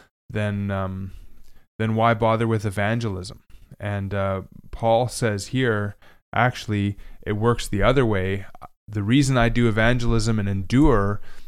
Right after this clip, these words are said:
is because there's this group of people called the elect, and they're gonna get saved, and I want God to use me to save them. And so it kinda ties into what we s-, were talking about at the beginning about prayer. Paul looks at evangelism in the same way. God is sovereign,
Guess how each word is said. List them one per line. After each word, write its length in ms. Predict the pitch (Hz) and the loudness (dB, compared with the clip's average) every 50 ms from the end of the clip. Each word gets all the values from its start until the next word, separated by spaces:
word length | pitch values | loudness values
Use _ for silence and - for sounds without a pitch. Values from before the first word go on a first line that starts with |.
| - - | -12 -10
is 160 | - 101 101 104 | -10 -8 -8 -8
because 320 | 110 - - 120 113 107 | -6 -4 -2 -2 -2 0
there's 240 | 113 110 107 101 104 | 0 -2 -2 -2 -2
this 160 | 101 101 95 | -2 -4 -4
group 320 | - - 131 151 170 - | -2 2 2 2 4 2
of 120 | 123 110 - | 0 -4 -2
people 340 | - 147 160 170 - 117 104 | -2 -2 -2 0 0 0 0
called 320 | - - 127 123 120 117 | 0 0 0 0 0 0
the 100 | 110 107 | 0 -2
elect, 420 | 101 101 107 123 143 135 127 - | -2 -2 0 0 0 0 -2 -4
and 200 | - - 104 104 | -6 -6 -4 -2
they're 180 | 101 127 139 151 | 0 0 0 2
gonna 180 | 147 143 127 113 | 2 0 0 2
get 180 | 104 113 104 | 0 0 -2
saved, 460 | - - 139 131 131 120 113 107 101 | -2 -2 0 0 2 2 0 -2 -2
and 120 | 107 104 107 | -2 -2 0
I 80 | 113 | 0
want 260 | 120 127 131 127 117 - | 0 0 0 -2 -2 -2
God 240 | - 110 110 107 104 | -2 -2 0 0 -2
to 100 | - 98 | -4 -2
use 340 | 98 107 127 135 139 123 - | -2 0 0 0 0 -2 -2
me 160 | 110 104 104 | -2 -2 -2
to 80 | 101 | -2
save 440 | 101 - - 117 113 131 139 131 113 | 0 2 4 4 4 4 4 2 0
them. 280 | 107 98 92 92 98 101 - - - - - - - _ _ _ _ | 0 -2 -2 -2 -4 -6 -8 -14 -16 -18 -20 -20 -20 _ _ _ _
And 120 | - 95 92 | -12 -8 -4
so 100 | - 117 | -2 -2
it 80 | 110 | -2
kinda 220 | - 135 135 123 107 | 0 0 0 0 2
ties 340 | - - 123 117 113 107 117 | 2 2 4 4 2 2 0
into 300 | 113 113 107 - - 104 | -2 -4 -4 -4 -4 -2
what 160 | 107 110 107 | -2 -2 -2
we 80 | 110 | -2
s-, 220 | 104 - - - - | -4 -6 -8 -10 -8
were 100 | 113 104 | -10 -8
talking 320 | - - 110 110 104 107 107 | -6 -4 -4 -4 -4 -4 -4
about 180 | 104 107 101 | -4 -4 -4
at 120 | 104 - - | -4 -6 -8
the 80 | 98 | -8
beginning 400 | 90 113 92 107 107 110 110 107 | -8 -6 -4 -4 -4 -2 -2 -4
about 240 | 104 98 98 92 - | -2 -4 -4 -4 -6
prayer. 500 | - - 123 120 113 104 95 95 95 - - - - - - _ _ _ - | -4 -2 0 0 0 0 0 -2 -4 -6 -10 -18 -20 -20 -20 _ _ _ -10
Paul 360 | - - 117 113 110 107 95 - | -4 0 2 2 2 0 -4 -10
looks 320 | - 98 110 117 110 - - | -10 -2 -2 -2 0 0 0
at 100 | 110 104 | 0 0
evangelism 840 | 98 90 101 104 107 117 127 127 123 120 113 107 98 107 107 101 | -2 -2 0 2 2 2 2 2 0 2 2 2 2 0 -2 -2
in 120 | 101 98 | -2 -4
the 80 | 101 95 | -4 -4
same 320 | - - 113 107 101 98 | -4 -4 -4 -4 -2 -2
way. 200 | 101 107 110 104 | -2 0 -2 -2
God 320 | 95 - 110 104 113 123 120 | -2 -2 0 2 2 2 2
is 140 | 107 98 - | 0 -2 -2
sovereign, 800 | - - 123 120 135 147 143 127 113 104 98 95 98 110 117 | -2 -2 0 2 2 2 2 0 0 -2 -2 -2 -2 -4 -6